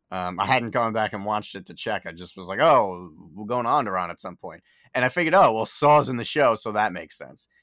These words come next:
So it was cool that, oh, yeah, it kinda flipped my expectation in that regard, too.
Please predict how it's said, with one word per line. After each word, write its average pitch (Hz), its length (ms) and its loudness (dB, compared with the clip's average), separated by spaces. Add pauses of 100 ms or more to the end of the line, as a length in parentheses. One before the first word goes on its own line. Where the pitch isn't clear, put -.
(120)
So 143 180 2
it 143 40 2
was 143 140 -4
cool 175 280 0
that, 135 220 4
oh, 202 180 6
yeah, 151 220 2
it 104 160 -8
kinda 120 160 -4
flipped - 320 -8
my 110 160 -4
expectation 95 720 -12
in 87 100 -14
that 87 160 -10
regard, 85 360 -16
too. 65 240 -18